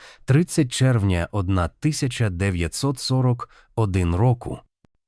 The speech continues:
Але вже за кілька днів Бандеру заарештували німці і ув'язнили в концтаборі Заксенгаузен. Після війни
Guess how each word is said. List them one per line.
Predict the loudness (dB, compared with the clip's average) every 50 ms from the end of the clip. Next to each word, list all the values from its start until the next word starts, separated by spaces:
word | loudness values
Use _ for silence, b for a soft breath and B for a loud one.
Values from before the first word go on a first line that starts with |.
| _ _ _
Але | -4 -2 0 0 0 0
вже | 0 0 0 0 0 0
за | 0 0 -2
кілька | -2 0 0 0 0 -2 -2 -4 -6 -2
днів | -2 0 2 4 4 2 2 0 -4 -10 -18 _ -4
Бандеру | 0 2 2 2 2 0 0 2 2 2 2 2
заарештували | 2 2 2 0 0 -2 -4 -4 -6 -6 -4 -2 -2 -2 -2 -2
німці | -2 0 0 0 0 -2 -2 -2 0 0 2 0 0 -4 _ _ _ -4
і | 0 0 2
ув'язнили | 2 2 2 2 2 2 2 2 2 2 0 0 0 -2 -4
в | -4 -4
концтаборі | -4 -4 -4 -4 -4 -4 -4 -4 -2 -2 0 2 2 2 0 -2 -6 _ _ _ -6 -4
Заксенгаузен. | -2 0 0 0 0 -2 -2 0 2 2 2 4 4 4 4 4 2 0 -2 -2 -2 -2 -2 -4 -4 -8 -12 -20 _ _ _ _ _ _ _
Після | 0 0 0 0 0 -2 0 0 0 0
війни | 0 -2 -2 0 0 2 4 4 4 4 2 -2